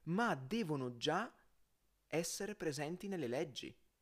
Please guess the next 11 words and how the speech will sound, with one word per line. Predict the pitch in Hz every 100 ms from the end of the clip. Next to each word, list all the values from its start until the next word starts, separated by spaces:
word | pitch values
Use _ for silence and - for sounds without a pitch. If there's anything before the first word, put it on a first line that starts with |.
| _ - _ _ -
Il | 139 131
codice | - 220 220 - 151
penale | 156 160 147 120
stesso | - - - 185 - - 240 240 - -
include | 147 139 - 196 196 175
già | 143 139 - -
la | 151
clemenza | 175 175 117 50 - 98 107 - _ _
del | - 123 175 220 226 - _
legislatore, | 113 120 175 156 143 113 110 180 156 76
quindi, | - - -